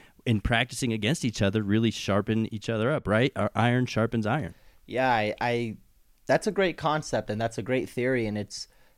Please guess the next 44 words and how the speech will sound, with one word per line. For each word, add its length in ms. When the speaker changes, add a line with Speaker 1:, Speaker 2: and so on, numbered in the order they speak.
Speaker 2:
i-, 60
it's 340
also 220
more 180
prevalent 440
when 80
you 100
look 160
at 80
the 60
Stahl 300
brothers, 360
'cause 200
there 120
was 160
four 300
of 140
them. 220
Granted, 420
Jared, 520
I 60
don't 100
know 60
what 240
the 80
hell 140
they 120
were, 120
he 140
was 160
doing 200
when 100
they 100
were 100
playing, 440
<laughs> 40
because 460
he 140
clearly 540
missed 520
something. 720
Maybe 280
he 140
was 340